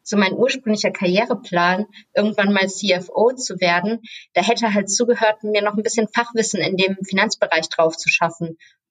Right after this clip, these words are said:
Und ich hab irgendwie gemerkt, nee, so, das ist es irgendwie nicht. Ich will halt auch lieber was anderes noch machen und hab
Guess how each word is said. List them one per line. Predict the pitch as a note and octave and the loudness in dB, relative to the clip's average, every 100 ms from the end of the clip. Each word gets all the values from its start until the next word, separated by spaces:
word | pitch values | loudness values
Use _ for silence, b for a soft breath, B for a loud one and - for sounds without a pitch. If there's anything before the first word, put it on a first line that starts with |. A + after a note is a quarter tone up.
| - | -2
Und | F#3+ F#3 | 0 0
ich | G3 | -2
hab | - | -4
irgendwie | E3+ F3+ F#3+ | 0 0 -2
gemerkt, | G3 F#3+ F#3+ | -2 -2 0
nee, | F#3 | -2
so, | E3+ F3 F3 - _ | -2 -4 -4 -10 _
das | D#3 - | -12 -6
ist | - B3+ | -4 -4
es | - | -2
irgendwie | E3+ F3 F3 E3 | 0 0 -2 -2
nicht. | E3 E3 | -2 -2
Ich | E3+ | -2
will | G3 | 0
halt | G3 F#3+ | 2 2
auch | G3 | 0
lieber | F#3+ F3+ | 2 2
was | F3+ | 2
anderes | - B3 C4+ F3+ F3+ | -2 0 2 2 0
noch | E3 | -2
machen | E3+ F3 - B3 - b _ | 0 0 2 -2 -2 b _
und | G3 | -6
hab | G3+ | -6